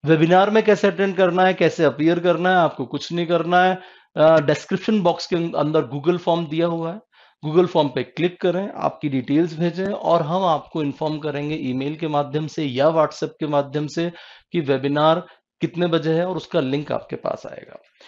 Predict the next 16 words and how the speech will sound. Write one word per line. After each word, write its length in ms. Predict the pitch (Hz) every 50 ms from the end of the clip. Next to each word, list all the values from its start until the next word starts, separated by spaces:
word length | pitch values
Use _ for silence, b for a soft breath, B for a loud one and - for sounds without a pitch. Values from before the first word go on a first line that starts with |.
| B B B B B B - - - - 190 196 208 220 226
अ, 40 | 220
फटाफट 440 | 220 - 190 214 214 214 220 226
से 100 | 196 226
तैयार 300 | 214 - 214 196 190 196
हो 100 | 202 190
जाइए, 320 | 180 190 190 190 196 196 190
लेकिन 300 | 185 185 180 185 180 180
अगर 220 | 170 160 170 170
आपने 320 | 170 165 160 - 170 160 160
ये 120 | 160 156
वीडियो, 380 | 143 143 143 139 135 147 160 160
तो 160 | - 160 143
भाई 240 | 127 120 139 135 131
साहब, 280 | - - 147 143 139
मैंने 260 | 143 139 131 131 131
तो, 380 | 123 - - 143 139 139 135 -